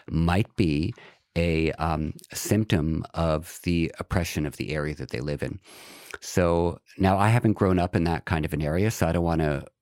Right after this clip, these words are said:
uh, I don't want to stereotype any of the type of stuff that that happens in those environments, because that's not everything that there is about a project.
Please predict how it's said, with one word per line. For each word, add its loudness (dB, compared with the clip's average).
uh, -2
I -2
don't -2
want -2
to -6
stereotype 0
any 0
of -4
the -2
type -4
of -2
stuff -4
that -4
that -4
happens -2
in -2
those -4
environments, 0
because -6
that's -4
not 0
everything -2
that -6
there -2
is -4
about -4
a -8
project. -4